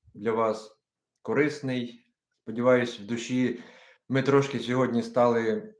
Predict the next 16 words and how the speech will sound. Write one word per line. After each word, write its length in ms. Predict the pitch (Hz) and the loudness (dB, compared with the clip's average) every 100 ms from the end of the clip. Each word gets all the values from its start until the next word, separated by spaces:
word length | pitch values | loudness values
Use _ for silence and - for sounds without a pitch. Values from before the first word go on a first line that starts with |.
| _ | _
світлішими, 760 | - 123 117 156 143 135 123 113 | -12 -10 -4 -2 -2 -2 -4 -4
щось 320 | - 117 113 | -6 -8 -6
нас 240 | 104 101 | -8 -8
освітлилось 560 | 101 101 101 143 143 123 | -12 -14 -6 -2 0 -2
в 80 | 110 | -4
душі 540 | 117 113 123 120 - _ _ _ _ _ _ | -10 -8 -6 -6 -8 _ _ _ _ _ _
під 160 | 113 | -10
час 220 | - 113 117 | -6 -4 -4
нашого 340 | 110 113 110 | -8 -6 -8
сьогоднішнього 600 | 107 110 107 104 - 101 | -6 -4 -4 -6 -6 -10
стріму. 720 | 101 - 107 107 98 95 - _ _ _ _ - | -10 -12 -8 -8 -8 -12 -18 _ _ _ _ -16
Нехай 440 | 113 127 113 - - _ _ _ - | -6 -2 -2 -4 -12 _ _ _ -10
наші 280 | 107 - 101 | -10 -10 -10
душі 540 | 107 104 - 95 92 - - | -10 -10 -12 -14 -14 -18 -20
духовно 640 | 92 - 107 95 90 - - - | -16 -8 -6 -4 -6 -8 -18 -20
ростуть, 540 | 101 - 139 127 127 | -18 -10 -6 -6 -8